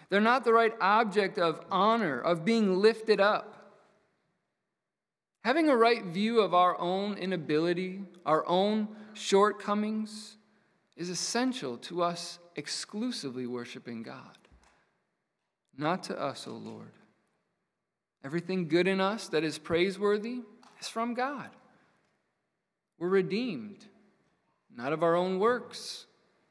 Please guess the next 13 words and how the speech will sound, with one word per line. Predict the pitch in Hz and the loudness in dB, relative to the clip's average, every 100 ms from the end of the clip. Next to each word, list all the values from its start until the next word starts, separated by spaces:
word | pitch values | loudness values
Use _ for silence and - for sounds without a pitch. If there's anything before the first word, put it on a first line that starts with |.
| _ - | _ -16
but | 123 | -8
the | 139 | -2
works | 143 147 | -2 -2
of | 185 | -4
another. | 190 208 247 254 139 - _ _ _ _ _ _ _ _ _ _ _ _ _ _ - | -2 -2 -2 -4 -8 -14 _ _ _ _ _ _ _ _ _ _ _ _ _ _ -4
We, | 202 220 | -2 0
we | 202 214 | 4 4
have | 220 214 | 4 0
provisions. | 233 220 208 262 240 175 | 2 4 4 2 2 2
He's | 214 208 | 2 0
given | 156 214 220 | 2 2 4
us | 208 170 | 2 0
gifts | 156 226 262 - - - | -4 -2 -2 -4 -10 -10